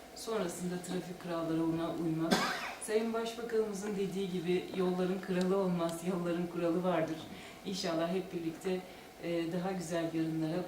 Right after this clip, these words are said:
kurallarla birlikte, e, can sağlığıyla, e, erişebilmek dileğiyle diyorum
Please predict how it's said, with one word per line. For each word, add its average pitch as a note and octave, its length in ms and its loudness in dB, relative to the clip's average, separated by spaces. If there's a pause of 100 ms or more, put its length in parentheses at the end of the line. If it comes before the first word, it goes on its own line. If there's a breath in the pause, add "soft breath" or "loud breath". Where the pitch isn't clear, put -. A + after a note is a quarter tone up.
kurallarla F3+ 580 0
birlikte, D#3+ 360 -2
e, E3 680 -2
can G3 180 0
sağlığıyla, E3 800 0 (500 loud breath)
e, D3+ 40 -4
erişebilmek E3 1400 -2
dileğiyle D3 460 0
diyorum D#3+ 260 0